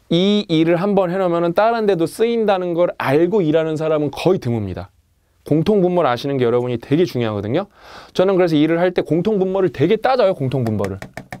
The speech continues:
근데 이걸 공통 분모를 고려하지 않는 사람들이 되게 많습니다. 그래서 공통 분모를 고려하면 여러분이 정말 에이스가 될 수가 있어요.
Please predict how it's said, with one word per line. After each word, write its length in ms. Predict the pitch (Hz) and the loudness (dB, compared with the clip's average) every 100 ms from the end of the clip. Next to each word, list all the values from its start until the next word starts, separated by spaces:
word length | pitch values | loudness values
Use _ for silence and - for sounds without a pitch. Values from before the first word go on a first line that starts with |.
| - - - - - - | -18 -16 -18 -18 -20 -4
근데 360 | 185 196 202 170 | 2 4 4 2
이걸 320 | 156 170 175 | 2 2 2
공통 480 | - 160 170 214 175 | 2 0 0 0 2
분모를 420 | 151 143 147 147 | 2 2 2 0
고려하지 640 | - 131 151 160 151 147 | 2 0 2 2 2 0
않는 260 | 113 117 120 | -2 -2 -4
사람들이 720 | 120 123 113 113 117 165 240 _ _ _ _ | 0 0 -2 -2 0 0 -2 _ _ _ _
되게 300 | - 151 156 | 0 2 2
많습니다. 520 | 90 - 90 87 90 _ _ - _ _ | -4 -8 -12 -12 -16 _ _ -20 _ _
그래서 160 | 151 151 | -4 0
공통 380 | 143 156 208 180 | 0 0 2 2
분모를 340 | 160 160 165 | 2 2 0
고려하면 460 | 151 131 139 139 127 | 0 0 2 0 0
여러분이 560 | 110 107 107 139 120 - | 0 0 -2 -2 -2 -2
정말 340 | 147 247 143 | 0 2 2
에이스가 260 | 113 - 101 | 0 -2 -4
될 120 | 90 | -6
수가 200 | - 85 | -10 -14
있어요. 320 | - 87 85 | -12 -12 -12